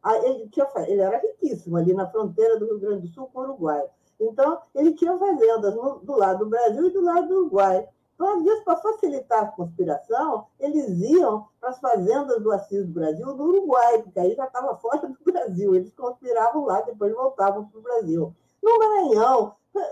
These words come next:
no, em todo o caminho, o Brasil, houve muita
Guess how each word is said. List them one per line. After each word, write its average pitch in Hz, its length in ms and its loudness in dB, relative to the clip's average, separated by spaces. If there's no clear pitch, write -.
no, 349 320 -4
em 302 60 -2
todo 427 260 -4
o - 60 -12
caminho, 269 500 -2
o 220 60 -10
Brasil, 202 460 -4
houve 359 240 0
muita 381 440 -2